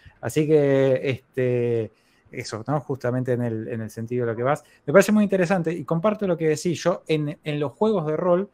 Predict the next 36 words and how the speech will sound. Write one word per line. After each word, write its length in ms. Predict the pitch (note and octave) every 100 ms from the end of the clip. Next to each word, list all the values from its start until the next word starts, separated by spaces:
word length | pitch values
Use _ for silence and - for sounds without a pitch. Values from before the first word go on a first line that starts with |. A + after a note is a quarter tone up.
| _ _
hasta 280 | C#3 - D3
a 60 |
título 320 | D3 G3 F3 C#3+
personal, 600 | B2 - D#3 D3+ G#2+ G2 _
puedo 220 | B2+ A#2+
decir 260 | A2+ - B2+
lo 140 | A#2
que, 240 | G#2 A2+ A2 _ _ _ _ -
que 360 | A#2+ A#2 - -
en 120 | C3+
momentos 580 | C3 C3 D#3+ D#3 D3 C3
difíciles 560 | B2 D#3 D3+ C#3+ B2+ -
a 100 | B2
mí 340 | D#3 E3 D#3
el 60 | D3+
juego 220 | B2 C#3
de 40 | B2+
rol 160 | C3+
de 60 | C3
mesa 220 | C3+ B2+
me 100 | B2
ha 40 |
ayudado 580 | A#2 - C#3 C3+ C3+ D#3+ _ _ _ _
y 240 | - D3 D#3+
me 160 | F3+
he 40 | A3
sentido, 540 | C#3+ A#2 A2+ G#2 F#2+ _ _ -
creo, 440 | B2 A#2+ A2 A2
e-, 140 | B2 -
empoderado 560 | C3 A#2+ B2 B2+ C3+ B2+
a 80 |
través 220 | A#2 A#2+ A#2
de 80 | A2+
mis 120 | A#2
personajes. 440 | - A2+ A#2+ G#2
Quería, 420 | - B2+ C3+ A#2+